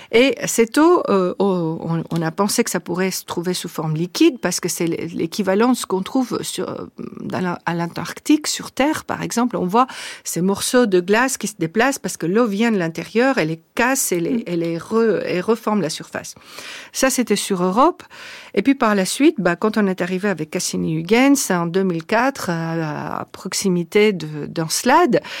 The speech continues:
Speaker 1: qui a volé la vedette à Titan, mon objet préféré, <laughs> et ben, Encelade avait des geysers. Et pour avoir des geysers, il faut la source d'énergie dont on parlait tout à l'heure et un océan d'eau liquide au niveau, euh, sous la surface.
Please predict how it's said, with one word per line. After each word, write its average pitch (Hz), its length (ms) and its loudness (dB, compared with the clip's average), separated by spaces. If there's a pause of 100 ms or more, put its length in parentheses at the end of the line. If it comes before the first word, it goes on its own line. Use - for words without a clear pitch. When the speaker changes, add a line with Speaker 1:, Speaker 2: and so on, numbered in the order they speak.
(400)
Speaker 1:
qui - 180 2
a 214 80 6
volé 269 440 6
la 202 140 4
vedette 190 460 4
à - 80 2
Titan, 349 600 4
mon 214 160 4
objet 196 280 4
préféré, 311 880 4
<laughs> - 0 -
et 226 60 6
ben, 240 380 6
Encelade 277 720 6
avait 202 280 4
des 226 120 4
geysers. 196 760 4 (520)
Et 208 220 6
pour 202 220 -2
avoir 190 280 2
des 165 100 -2
geysers, 170 420 2
il 180 80 2
faut 151 180 -6
la 190 160 0
source - 260 -4
d'énergie 180 420 0
dont 165 200 -6
on 165 80 -10
parlait 147 320 -10
tout - 180 -20
à - 100 -8
l'heure 262 300 2 (100)
et 285 120 4
un 302 160 6
océan 202 320 0
d'eau 165 120 -2
liquide 165 340 -6 (200)
au 165 60 -6
niveau, 170 260 -6
euh, 160 100 -12 (140)
sous - 220 -4
la 170 100 2
surface. - 600 -2